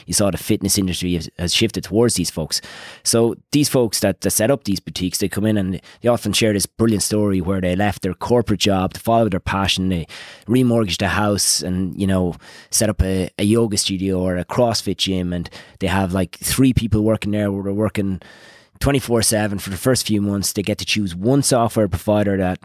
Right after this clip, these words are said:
that is their operating system, which does everything from the payments to membership management to lead management to reporting, and that's us. And then, you know, if they're successful, they'll attribute the suc-, success to us. And then what does success mean? It means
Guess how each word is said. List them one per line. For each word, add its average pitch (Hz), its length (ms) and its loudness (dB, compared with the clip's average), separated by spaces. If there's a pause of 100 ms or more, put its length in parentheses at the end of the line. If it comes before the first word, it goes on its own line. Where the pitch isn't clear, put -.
that 92 140 0
is 87 120 0
their 95 100 2
operating 98 540 2
system, 123 640 -2
which 90 180 -2
does 92 180 2
everything 101 400 2
from 87 360 0 (340)
the - 60 -18
payments 107 500 2
to 90 80 -4
membership 101 400 0
management 101 540 0
to 90 80 -8
lead 95 280 2
management 101 600 -2
to 92 240 0
reporting, 104 640 2 (400)
and 98 240 0
that's 107 260 0
us. 135 240 4
And 95 140 0
then, 101 340 2
you 101 80 0
know, 98 140 2
if - 100 -4
they're 107 140 2
successful, 143 520 0
they'll 95 220 -2 (220)
attribute 90 340 -4
the 80 100 -10
suc-, - 320 -6
success - 540 -2
to 87 140 -2
us. - 260 2 (500)
And 107 160 0
then 117 300 2
what 117 140 0
does - 160 -2
success 104 400 -2
mean? 151 320 2 (100)
It 101 140 2
means 98 480 2